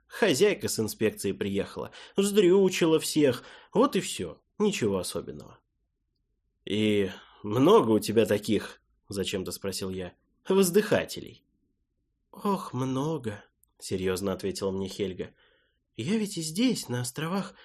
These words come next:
оказалась не просто так. Сбежала, чтобы семью не подставлять. Завёлся у меня там один воздыхатель, чтоб ему в ярловском достоинстве.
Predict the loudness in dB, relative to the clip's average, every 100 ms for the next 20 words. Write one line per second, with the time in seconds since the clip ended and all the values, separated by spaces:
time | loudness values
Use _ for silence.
0 | _ _ _ _ -6 0 2 2 0 -2
1 | -4 -2 -4 -4 -6 -4 -4 -6 _ _
2 | _ -12 -4 -2 0 0 0 -2 -6 -14
3 | -18 -6 -4 -2 -2 0 2 0 -2 -10
4 | -8 -6 -6 -8 -10 -20 _ _ _ -6
5 | 0 2 0 -2 0 0 0 -2 -2 2
6 | 2 0 -2 -2 0 -2 -2 -6 -8 -20
7 | _ _ _ -14 -6 -6 -2 -4 -2 -6
8 | -10 -6 -2 0 2 0 0 -2 -2 -2
9 | -2 0 0 -2 -4 -6 -8